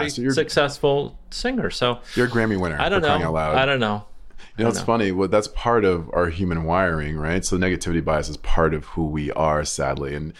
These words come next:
Speaker 2: it made sense when we're prehistoric
Speaker 1: Right.
Speaker 2: times when, like, like, saber-tooth tigers were coming after us.
Speaker 1: Right.
Speaker 2: There's a fear of, if they come and get us, I need to be prepared for that. I need to place more value on the tiger
Speaker 1: Right.
Speaker 2: than the nice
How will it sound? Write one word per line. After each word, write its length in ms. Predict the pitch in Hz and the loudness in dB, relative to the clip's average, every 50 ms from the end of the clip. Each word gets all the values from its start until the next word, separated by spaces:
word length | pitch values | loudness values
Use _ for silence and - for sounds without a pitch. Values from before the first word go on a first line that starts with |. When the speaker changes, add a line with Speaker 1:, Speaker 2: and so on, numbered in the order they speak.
| - - - | -20 -12 -4
Speaker 2:
it 100 | - 120 | 0 2
made 180 | 131 135 131 135 | 4 4 2 0
sense 300 | - - 127 120 113 - | -2 -2 -2 -2 -2 -4
when 100 | 101 92 | -2 -2
we're 320 | 92 90 87 87 80 - - - - - - - | 0 0 0 0 -2 -6 -8 -16 -20 -20 -12 -6
prehistoric 600 | - 117 98 - - - 101 95 92 90 - - | -2 -2 -2 -2 0 0 2 2 2 2 0 0
Speaker 1:
Right. 160 | 123 110 95 | 0 2 2
Speaker 2:
times 240 | 92 95 110 120 101 | 2 0 0 0 0
when, 280 | 95 92 92 90 82 - - - - - - - | 0 0 0 -2 -4 -8 -16 -20 -20 -14 -6 -2
like, 280 | 82 85 92 92 87 - - - - - - | 0 2 2 2 0 -2 -4 -8 -8 -6 -2
like, 220 | 87 78 - - | -2 -2 -2 -2
saber-tooth 400 | - - 120 98 95 - - - | 0 0 0 0 0 0 0 0
tigers 400 | - - 104 98 98 110 110 98 | 2 2 2 4 4 4 2 2
were 80 | 90 82 | 0 0
coming 240 | - 87 85 85 | 0 0 2 2
after 380 | 82 82 87 85 - 85 78 76 | 2 2 2 0 0 0 0 2
us. 220 | 78 80 80 - - | 2 0 0 -2 -4
Speaker 1:
Right. 200 | 107 98 90 87 - - - - | -2 -2 -2 -4 -8 -8 -6 -4
Speaker 2:
There's 140 | 95 90 92 | -2 -2 -2
a 60 | 85 | -2
fear 380 | - - 107 107 104 101 92 | -2 0 2 4 4 6 4
of, 140 | 90 85 85 | 4 2 0
if 100 | 85 - | -2 -2
they 80 | - 87 | -2 -4
come 180 | - - 87 | -2 -2 -2
and 120 | 82 82 80 | 0 0 2
get 160 | 104 98 92 | 4 4 4
us, 220 | 87 82 80 - - | 4 2 0 -2 -2
I 40 | 95 | -2
need 120 | 95 92 | 0 0
to 60 | 90 | 0
be 100 | 90 87 | 0 0
prepared 480 | 85 - - - - 104 101 104 95 - | 4 6 8 8 8 8 4 2 2 0
for 100 | 87 85 | -2 0
that. 220 | 85 82 78 80 | 2 2 2 2
I 60 | 90 | 2
need 200 | 95 101 110 110 | 2 2 0 0
to 100 | - 107 95 | 0 -2 -2
place 380 | - - - - 117 104 - - | -4 -8 -6 0 0 0 2 2
more 140 | 95 92 87 | -2 -2 0
value 380 | 82 90 85 87 95 98 95 92 | 0 0 2 2 2 2 0 0
on 80 | 87 85 | -2 -4
the 60 | 82 - | -4 -6
tiger 340 | - - 92 95 87 85 | -2 0 0 2 2 2
Speaker 1:
Right. 140 | 85 98 92 | 2 2 2
Speaker 2:
than 180 | 87 82 82 82 - - - - - - - | 0 0 -2 -6 -10 -16 -20 -20 -20 -14 -8
the 100 | 92 90 | -4 -2
nice 180 | 87 90 - | -2 -2 -4